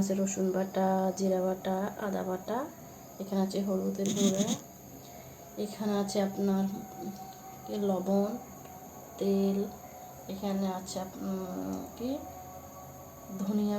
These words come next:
গুঁড়া, এখানে আছে পেঁয়াজ কুচি, এখানে আছে, উম, তেজপাতা, দারচিনি, এলাচি। আমি সিম্পলভাবে রান্না করব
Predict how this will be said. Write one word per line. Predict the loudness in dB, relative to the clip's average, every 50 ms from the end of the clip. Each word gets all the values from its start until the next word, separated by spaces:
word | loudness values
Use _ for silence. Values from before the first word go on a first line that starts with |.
| 0 -2
গুঁড়া, | -2 -2 0 0 0 0 0 -2 -4 -6 -8 -14 -16 -16 -16 -16 -14 -12 -8
এখানে | -6 -4 -4 -4 -4
আছে | -4 -6 -6 -2
পেঁয়াজ | 2 2 4 4 2 0 -6
কুচি, | -8 -8 -8 -8 -8 -8 -6 -6 -8 -8 -10 -16 -16 -16 -16 -16 -16 -16 -14 -14
এখানে | -12 -10 -8 -6 -6 -6 -6
আছে, | -8 -8 -6 -2 -2 0 0 -2 -4 -8 -14 -18 -18 -18 -18 -18 -18 -18 -18 -18 -14 -12 -8 -6
উম, | -4 -4 -4 -4 -4 -4 -4 -2 -2 -2 0 0 0 -2 -2 -4 -8 -10 -14 -16 -16 -16 -16 -16 -16 -16 -16 -16 -16 -12 -8
তেজপাতা, | -6 -6 -6 -6 -6 -6 -8 -6 -6 -4 -2 -2 -2 -2 -2
দারচিনি, | -2 -2 -2 -2 -6 -10 -8 -6 -6 -2 0 0 -2 -2 -2 -6
এলাচি। | -6 -6 -6 -8 -8 -10 -12 -12 -14 -14 -16 -16 -16 -16 -16 -16 -16 -16 -14 -10 -4 -2
আমি | 0 0 0 0
সিম্পলভাবে | -2 -4 -4 -4 -4 -4 -2 -2 0 0 0 0
রান্না | 0 0 -2 -2 -4 -4 -6
করব | -6 -6 -6 -4